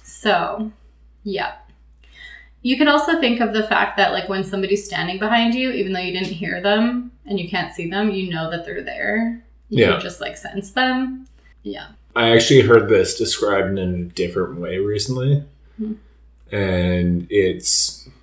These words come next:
Speaker 2: you'll be wa-, very aware of this. It's when you have a cat, you're in your house, and things are quiet,
Speaker 1: Mm-hmm.
Speaker 2: and you know that it's quiet because the cat's calm.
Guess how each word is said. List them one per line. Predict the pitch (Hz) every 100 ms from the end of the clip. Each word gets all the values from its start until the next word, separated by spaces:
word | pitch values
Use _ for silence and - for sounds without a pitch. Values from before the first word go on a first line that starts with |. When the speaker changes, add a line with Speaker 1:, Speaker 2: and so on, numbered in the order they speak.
| -
Speaker 2:
you'll | 113 101
be | 98 92
wa-, | 98 -
very | 104 107 104
aware | 92 85 85
of | -
this. | - - 95 - - - _ _ _ _ _ _ -
It's | -
when | 104
you | 110
have | 117
a | 117
cat, | - 107 78 78 - - - _ - - - - - - _ _ _ 92
you're | 92 104
in |
your | 107 98
house, | 101 85 85 - - - - _ _ - _ -
and | 98 92
things | 101 92
are | 95 92 92 92 87 - _ _ _ _ _ -
quiet, | - 117 98 85 87 104 - - -
Speaker 1:
Mm-hmm. | 214 - -
Speaker 2:
and | 110 101
you | 90
know | 87 87 90
that | 90
it's | 90 87 -
quiet | - - 98 98 98
because | 101 101 101 -
the | -
cat's | 87 82 -
calm. | 101 82 - - 131